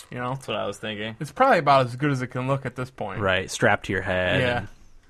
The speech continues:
Speaker 3: And it's not a good look for anybody, really.
Speaker 1: No. But that being said, it's, I'm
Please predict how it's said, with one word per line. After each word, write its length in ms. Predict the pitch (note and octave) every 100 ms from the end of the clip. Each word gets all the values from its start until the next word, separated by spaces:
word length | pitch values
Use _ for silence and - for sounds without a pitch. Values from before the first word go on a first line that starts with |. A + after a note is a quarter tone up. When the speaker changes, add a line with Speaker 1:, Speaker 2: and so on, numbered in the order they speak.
| - -
Speaker 3:
And 100 | C3
it's 120 | C3
not 180 | D#3+ C3
a 40 | A#2
good 160 | G#2
look 180 | G2+ -
for 100 | F#2+
anybody, 400 | F#2+ F#2+ G2 F#2+
really. 340 | G2 G2 G#2 -
Speaker 1:
No. 380 | C#3 C3+ A#2+ - _ _ _ - - -
But 120 | C#3+
that 260 | G#3 G#3
being 220 | - D3 B2+
said, 340 | - D3 A#2+
it's, 460 | A#2+ - - - -
I'm 360 | C#3 B2 A#2+